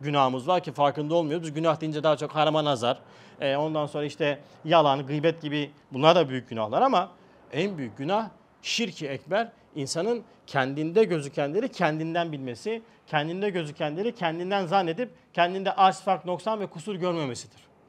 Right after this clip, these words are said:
İkili mübaşiretlerde ben kendi kusurumla uğraşmaya başladığımda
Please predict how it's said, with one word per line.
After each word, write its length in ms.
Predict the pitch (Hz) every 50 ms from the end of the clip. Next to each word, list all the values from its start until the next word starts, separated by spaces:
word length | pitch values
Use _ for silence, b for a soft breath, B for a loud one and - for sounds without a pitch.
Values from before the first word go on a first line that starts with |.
| _ _ b b b b b b
İkili 260 | - 135 - 175 202
mübaşiretlerde 760 | 247 240 220 208 196 190 - - 196 190 - 185 180 170 165
ben 160 | 180 190 185
kendi 260 | 185 190 175 190 208 220
kusurumla 460 | 220 - 185 - 190 196 185 170 165
uğraşmaya 560 | - 190 196 196 185 160 - 175 165 156 160
başladığımda 720 | 233 247 226 - 208 190 165 185 185 196 247 262 262 262